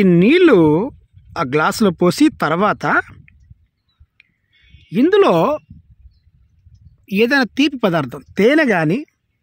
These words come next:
బెల్లం కానీ, పంచదార కానీ, తాటి బెల్లం కానీ, పటిక బెల్లం కానీ, ఏదైనా తీపి పదార్థం ఆ గ్లాసులో వేసి మనం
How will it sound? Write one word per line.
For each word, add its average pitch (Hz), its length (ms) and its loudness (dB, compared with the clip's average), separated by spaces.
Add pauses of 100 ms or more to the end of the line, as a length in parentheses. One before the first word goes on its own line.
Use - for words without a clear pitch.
(1040)
బెల్లం 180 520 0
కానీ, 180 280 0 (160)
పంచదార 196 400 -2
కానీ, 180 260 -2
తాటి 175 300 -2
బెల్లం 170 280 -2
కానీ, 190 200 -2
పటిక 156 260 -6
బెల్లం 139 300 -6
కానీ, 139 240 -10
ఏదైనా 196 340 -2 (960)
తీపి 233 200 -2
పదార్థం 175 360 -2
ఆ 160 140 -2
గ్లాసులో 151 380 -4
వేసి 143 320 -6 (1400)
మనం 180 220 0